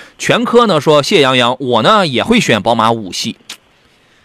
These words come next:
对吧？”就是说你可能也是跟我是一样的啊，就是我们有比较打个引号，咱们俩都是那种比较膈应的那种，<laughs> 是吧？不是说那个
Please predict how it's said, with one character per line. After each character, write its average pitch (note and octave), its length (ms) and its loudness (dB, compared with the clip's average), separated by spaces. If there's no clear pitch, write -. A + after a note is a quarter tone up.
对 A#2 100 -10
吧？” G#2+ 140 -4
就 A#3 100 -8
是 G#3+ 60 -10
说 A#3+ 80 -6
你 E3 260 -4
可 D3+ 140 -4
能 E3+ 120 0
也 G3+ 120 0
是 F3 240 -2
跟 E3 180 -4
我 G#2 160 0
是 C3+ 260 0
一 A#2 100 -6
样 C3 200 0
的 G#2 80 -4
啊， F2+ 260 -6
就 A2+ 80 -8
是 A2 120 -6
我 G2+ 100 -2
们 A2 100 -2
有 G#2 380 0
比 A2 80 -6
较 A#2 340 2
打 G#2 140 -2
个 C3 80 -2
引 A2+ 120 0
号， G#2+ 220 0
咱 G#2+ 120 -2
们 B2+ 100 0
俩 G2 120 0
都 D3+ 120 0
是 C#3 140 -4
那 B2+ 40 -4
种 A#2 140 0
比 G#2+ 80 -6
较 G2 100 0
膈 E3+ 200 2
应 G#2 120 0
的 F#2+ 60 -6
那 G2+ 100 -4
种， - 240 -10
<laughs> A2+ 140 0
是 C3 60 -2
吧？ G#2+ 140 0
不 D3 180 0
是 G3 100 0
说 C#3+ 380 2
那 D3 200 0
个 G#2+ 220 0